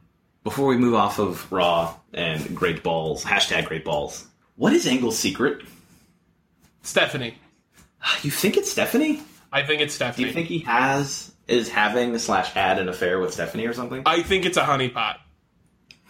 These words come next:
Speaker 1: Hmm.
Speaker 2: I think it's a honeypot, and basically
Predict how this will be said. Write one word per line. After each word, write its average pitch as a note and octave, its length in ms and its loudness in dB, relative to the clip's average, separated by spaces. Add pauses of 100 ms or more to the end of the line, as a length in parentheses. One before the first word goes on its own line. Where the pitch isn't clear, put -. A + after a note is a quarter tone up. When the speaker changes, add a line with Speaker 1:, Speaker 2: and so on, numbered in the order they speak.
(140)
Speaker 1:
Hmm. F#2 460 -2 (1300)
Speaker 2:
I D#3 100 4
think E3+ 160 2
it's E3 120 0
a E3+ 60 0
honeypot, C#3+ 600 2 (540)
and B2+ 540 -2 (440)
basically C3+ 1080 -2